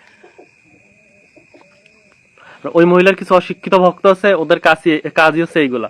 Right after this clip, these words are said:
ঠিক আছে? সারাদিন অপু বিশ্বাসের পিছনে লাগা, অপু বিশ্বাস হচ্ছে, অপু বিশ্বাসের পিছনে কুটনামি করা, এই ছাড়া ওদের, ওদের totally কোনো কাজ নেই, ঠিক আছে? ওদের এই ছাড়া totally কোনো কাজ নেই। আচ্ছা, লাইভটা একটু শেয়ার করে দিবেন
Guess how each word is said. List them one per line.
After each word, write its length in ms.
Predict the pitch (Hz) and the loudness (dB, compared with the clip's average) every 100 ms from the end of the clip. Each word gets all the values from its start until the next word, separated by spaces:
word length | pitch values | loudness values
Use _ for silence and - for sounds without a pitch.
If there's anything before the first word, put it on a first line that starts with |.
| - | -8
ঠিক 100 | 185 | -8
আছে? 140 | 135 | -8
সারাদিন 520 | 127 143 160 151 160 202 - - - 160 | -4 2 2 2 -2 -4 -10 -20 -14 -10
অপু 160 | 156 | -8
বিশ্বাসের 360 | 156 - 160 147 | -6 -6 -8 -8
পিছনে 320 | 156 151 135 | -6 -2 -2
লাগা, 220 | 120 117 | -2 -4
অপু 220 | - 139 | -6 -6
বিশ্বাস 360 | 156 - 170 - | -6 -4 -4 -4
হচ্ছে, 260 | 165 160 147 _ _ _ | -6 -8 -8 _ _ _
অপু 120 | 156 170 | -10 -8
বিশ্বাসের 320 | 160 170 165 | -6 -8 -6
পিছনে 320 | 170 175 170 | -6 -2 -2
কুটনামি 400 | 175 170 156 131 | -2 -4 -2 -2
করা, 200 | 117 113 - - - | -4 -10 -12 -20 -6
এই 160 | 165 180 | -2 0
ছাড়া 200 | 196 196 | 4 4
ওদের, 320 | 175 208 170 | 4 2 0
ওদের 260 | 156 165 185 | 0 -2 0
totally 320 | 175 180 185 | 2 2 2
কোনো 160 | 185 | 2
কাজ 220 | 175 139 123 | 2 0 -2
নেই, 180 | 110 - _ - | -10 -14 _ -4
ঠিক 120 | 185 | -2
আছে? 180 | 196 139 | 0 -2
ওদের 220 | 151 185 | 0 2
এই 100 | 175 | 2
ছাড়া 180 | 196 190 | 2 2
totally 320 | 185 190 190 | 2 2 2
কোনো 200 | 185 175 | 0 0
কাজ 180 | 147 123 | 0 -2
নেই। 200 | 120 110 _ _ - | -8 -12 _ _ -20
আচ্ছা, 200 | - 185 | -2 2
লাইভটা 240 | 175 180 | 2 2
একটু 120 | 196 202 | -2 0
শেয়ার 240 | 202 190 | 2 2
করে 180 | 196 180 | 2 -2
দিবেন 280 | 139 123 | -2 -6